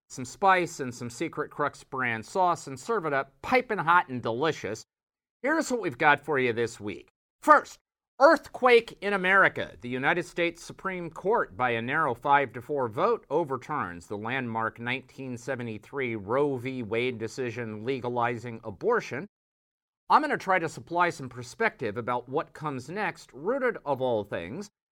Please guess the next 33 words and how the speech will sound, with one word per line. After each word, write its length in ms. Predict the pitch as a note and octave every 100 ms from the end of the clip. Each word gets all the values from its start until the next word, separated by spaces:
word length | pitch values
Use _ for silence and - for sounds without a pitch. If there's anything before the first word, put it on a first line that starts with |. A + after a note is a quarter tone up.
| _
in 140 | - G3+
a 60 |
fairly 420 | G#3+ D#4 F4 A#3+ D#3+
obscure 640 | B2+ B2 - A3 A#3 E3+
chapter 580 | - F#3+ D#3+ - F2+ G2
in 200 | A2 A#2+
nineteenth 460 | C3 C#3 C#3 C3+ A#2+
century 480 | C3 A#2+ B2+ A#2
papal 400 | G#2 A#2+ A2+ G#2+
history. 500 | G2+ G2+ - - C2 - -
Bear 160 | A3+
with 160 | A#3+ G#3+
me, 240 | F#3+ E3+ - -
I 100 | G#2+
promise 440 | C#3 C3 A#2+ A#2+
you 80 | A2+
there 220 | F#2+ F#2+
is 80 | F#2+
a 40 |
point. 340 | F2+ E3+ C#3 - _ _ _ _ _ _ _ E3
Next, 540 | C#4 - - - C#3
the 80 | E3+
Pius 640 | - - C#4 D#4 A3 -
Wars 520 | E3 C#3+ A2+ F#2 E2+ -
are 160 | A2+
back. 420 | F#2+ B2+ G2+ - -
Debates 560 | C3 E3 A3 G#3 - -
over 200 | D3 C3+
the 100 | B2+
legacy 640 | C3 D3+ C3+ C3 A2 G2
of 300 | F#2 G#2+ A2
the 160 | G2+ A2+
wartime 840 | G#2 C#3+ F#3+ - D3+ C3 A#2+ A2+